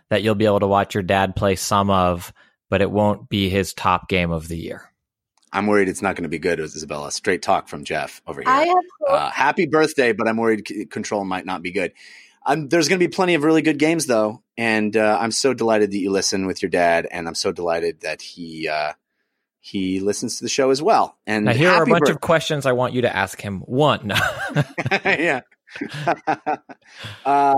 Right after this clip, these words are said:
Speaker 2: anyway, that was a very special email. I appreciate it. A very special parting gift. Uh, and it has inspired me. I'm, I can't wait when my kid gets a little older, my kids get a little older. Uh, I wanna do this. I wanna have them do a little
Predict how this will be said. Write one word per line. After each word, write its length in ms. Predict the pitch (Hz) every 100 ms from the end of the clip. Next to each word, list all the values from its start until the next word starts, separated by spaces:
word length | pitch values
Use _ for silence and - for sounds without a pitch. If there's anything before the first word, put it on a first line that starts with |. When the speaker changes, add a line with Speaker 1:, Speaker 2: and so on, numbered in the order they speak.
| 135
Speaker 2:
anyway, 200 | 185 160
that 100 | 165
was 100 | 170
a 60 | 151
very 180 | 139 117
special 360 | - 107 104
email. 240 | 92 92 90
I 80 |
appreciate 320 | 87 101 101 92
it. 40 |
A 20 |
very 140 | 95 95
special 320 | - 101 104
parting 320 | - 156 151
gift. 240 | 135 120 - - _ _
Uh, 160 | - 107
and 140 | 117 117
it 100 | 120
has 140 | 127
inspired 340 | 139 - 165 151
me. 160 | 214
I'm, 200 | 113 120
I 140 | - 110
can't 240 | 156 135
wait 220 | 139 98
when 100 | 101
my 160 | 101 101
kid 260 | - 117
gets 160 | 107 -
a 60 | 107
little 160 | 101
older, 320 | 98 101 98
my 100 | 92
kids 520 | - 127 101 98 117 - 104
get 140 | 95
a 20 |
little 180 | 98 92
older. 380 | 82 90 92 - _ _ _
Uh, 40 | 98
I 160 | 95
wanna 180 | 135 165
do 140 | 214
this. 260 | 123 82 -
I 40 |
wanna 140 | 101 107
have 200 | 117 113
them 320 | 113 110 107
do 140 | 113
a 20 | 117
little 340 | 117 113